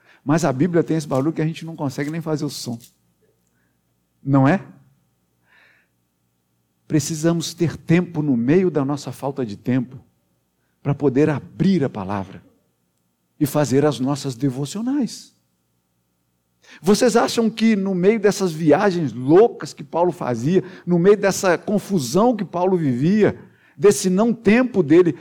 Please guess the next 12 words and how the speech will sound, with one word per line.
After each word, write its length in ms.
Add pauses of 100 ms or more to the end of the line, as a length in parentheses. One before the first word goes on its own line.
(120)
vocês 340
acham 240
que 100
ele 120
não 160
tinha 260
tempo 320
de 100
parar 760 (240)
para 220
ele 260
mesmo 580